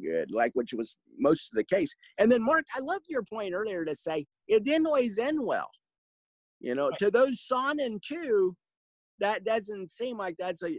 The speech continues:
Speaker 1: a good ending. But, um, they had faith nonetheless. It didn't matter how it, it was gonna end.
Speaker 2: Yeah, in fact, if, if, uh, we can look down at eleven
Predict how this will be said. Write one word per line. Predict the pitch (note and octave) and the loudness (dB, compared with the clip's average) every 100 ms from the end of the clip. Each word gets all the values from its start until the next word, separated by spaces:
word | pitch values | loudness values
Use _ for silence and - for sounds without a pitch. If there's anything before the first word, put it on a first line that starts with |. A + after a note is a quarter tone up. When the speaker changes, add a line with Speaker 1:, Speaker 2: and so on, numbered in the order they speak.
| E2+ | -4
Speaker 1:
a | D#3+ | -2
good | D#3+ F3 | 0 0
ending. | E3+ F#3+ B3 E3+ - _ _ _ _ - | -2 -2 -4 -8 -14 _ _ _ _ -2
But, | D3+ D3+ B2+ _ - | 2 2 0 _ -10
um, | D#3 D3+ C#3+ C#3 C3 - _ D3 | -6 -4 -2 -4 -6 -10 _ -2
they | D#3+ | -2
had | D3 A#2+ | -2 -4
faith | D3 C#3 C#3+ | -4 -4 -4
nonetheless. | C3+ C3 A#2+ A#2+ A2 - | -4 -2 -2 -2 -2 -4
It | C3 | -6
didn't | C3 A#2 | -6 -4
matter | A#2+ A2+ | -2 0
how | A2 G#2+ | 0 -2
it, | G#2 | -2
it | F#2 | -4
was | G#2 - | -6 -6
gonna | G2+ F#2 | -8 -6
end. | E2 - _ _ - | -8 -10 _ _ -2
Speaker 2:
Yeah, | A#3+ | -2
in | |
fact, | C4 A3 | -2 -2
if, | A3 A3 - | -2 -6 -4
if, | G#3 G#3 - | -4 -4 -4
uh, | F#3+ E3+ | -2 0
we | G3+ | 0
can | G#3+ G#3 | 0 0
look | A3+ G3+ | -2 0
down | G3+ G3 | 0 0
at | D#3+ | -2
eleven | D#3 F3+ F#3 F3+ F3 | -2 -2 -2 -6 -8